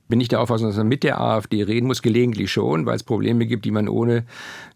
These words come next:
die Stärke dieser, dieser Parteienfraktion auch gar nicht mehr bewältigen kann, wenn sie in, äh, in Kommunen, äh, in Deu-, in Deutschlands Osten oder gelegentlich auch in Deutschlands Westen vierzig Prozent A F D haben, dann müssen sie mit ihr reden, weil sie ansonsten keine Mehrheiten zu-, zu-, zustande bekommen für Bebauungspläne und andere Dinge mehr.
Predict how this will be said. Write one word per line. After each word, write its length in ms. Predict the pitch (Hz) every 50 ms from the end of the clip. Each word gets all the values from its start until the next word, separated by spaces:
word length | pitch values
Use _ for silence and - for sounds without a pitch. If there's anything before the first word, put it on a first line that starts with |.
| _ -
die 100 | - 104
Stärke 360 | - - 123 113 127 117 117 98
dieser, 340 | 104 101 101 107 104 98
dieser 360 | 95 101 107 101 101 98 98 -
Parteienfraktion 920 | - 110 110 95 - 101 101 110 95 - - 98 92 - - 110 110 -
auch 120 | - -
gar 140 | - - 98
nicht 120 | 98 92 95
mehr 120 | 95 90
bewältigen 460 | 87 82 95 - 127 - 104 92 85
kann, 260 | - 101 95 107 107
wenn 160 | 95 98 107 107
sie 180 | 101 107 107
in, 260 | 104 101 101 104 101 95 - _ _ - - - - - - - - - - _ _
äh, 140 | - 101 95
in 160 | - - 92
Kommunen, 640 | - 113 101 95 113 123 123 120 120 120 117 117 120
äh, 400 | 113 110 104 104 107 107 110 98
in 140 | 95 92 90
Deu-, 160 | - 98 98
in 240 | - - - 101 98
Deutschlands 360 | 104 104 - 104 92 - -
Osten 360 | 123 123 - - - 123 117
oder 180 | 113 104 95 92
gelegentlich 340 | 92 95 107 110 98 101 92
auch 60 | 95
in 60 | 95
Deutschlands 320 | 101 101 92 - 101 92 90
Westen 240 | 95 107 - -
vierzig 300 | 98 - 117 117 - -
Prozent 340 | - 107 - - 110 104 -
A 140 | - 95 95
F 100 | 90 87
D 220 | 90 98 98 98
haben, 160 | 101 104 107 101
dann 140 | 90 85
müssen 200 | 95 120 120 -
sie 140 | 107 95 92
mit 160 | 90 98 90 -
ihr 220 | 98 98 98 87
reden, 240 | 92 98 104 110 113
weil 120 | 101 95
sie 120 | 95 98 92
ansonsten 440 | 87 98 104 98 - - 113 104 104
keine 260 | - 98 95 92 85
Mehrheiten 340 | 90 101 107 107 107 107 101
zu-, 160 | - - 95
zu-, 360 | 90 92 - - - 113 113
zustande 440 | - - 110 101 - 113 113 107 87
bekommen 340 | - 92 - - 101 101 101
für 220 | - - 101 90
Bebauungspläne 640 | 76 82 90 82 95 92 107 113 - - 110 98 95
und 100 | 90 -
andere 220 | 104 98 98 92
Dinge 240 | 82 82 92 95 92
mehr. 320 | 90 90 90 92 113 139